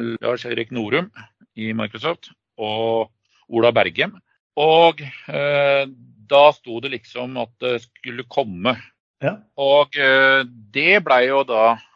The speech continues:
Speaker 1: eh, relativt interessant greie. Det som da skjedde er at,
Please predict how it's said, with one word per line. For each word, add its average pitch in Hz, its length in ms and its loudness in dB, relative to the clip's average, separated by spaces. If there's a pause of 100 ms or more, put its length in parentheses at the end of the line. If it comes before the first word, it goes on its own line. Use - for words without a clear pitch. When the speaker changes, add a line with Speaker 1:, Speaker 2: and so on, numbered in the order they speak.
(220)
Speaker 1:
eh, 117 720 -4 (640)
relativt 120 840 -4
interessant 110 680 -6
greie. 87 320 -4 (600)
Det 151 180 -2
som 185 220 -14
da 160 440 -2
skjedde 165 1120 -8 (460)
er 131 320 -2 (140)
at, 156 200 -6